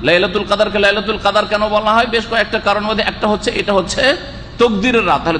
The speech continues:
তকদিরের রাত হচ্ছে কোনটি? লাইলাতুল কাদার, রমজান মাসে। তকদিরের জন্য আল্লাহর কাছে দোয়া করবেন। কোন দিনে দোয়া করবেন? লাইলাতুল কাদারে দোয়া করেন। আর না হলে সারা, সারা বছর দোয়া করেন, যে কোনো সময়, "আল্লাহ, আমার ভাগ্যটা ভালো কর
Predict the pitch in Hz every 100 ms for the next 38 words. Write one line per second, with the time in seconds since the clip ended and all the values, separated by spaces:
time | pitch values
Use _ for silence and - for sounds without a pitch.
0 | - 190 175 214 214 185 190 - 262 370
1 | - 180 180 180 131 - - - - -
2 | - - - - 113 123 117 120 120 113
3 | 127 131 120 107 85 - - - - -
4 | - - - - - 139 127 156 269 330
5 | 311 277 254 240 240 233 190 196 202 190
6 | 175 170 165 156 147 131 220 233 240 240
7 | 220 220 202 139 - - - - - 117
8 | 156 185 214 233 208 262 233 233 311 311
9 | 277 226 226 185 165 151 175 269 320 302
10 | 294 466 - 254 254 285 294 269 294 -
11 | - 240 262 254 - 220 208 - 156 165
12 | 349 415 - 190 175 180 196 147 - -
13 | 165 165 165 139 135 107 90 -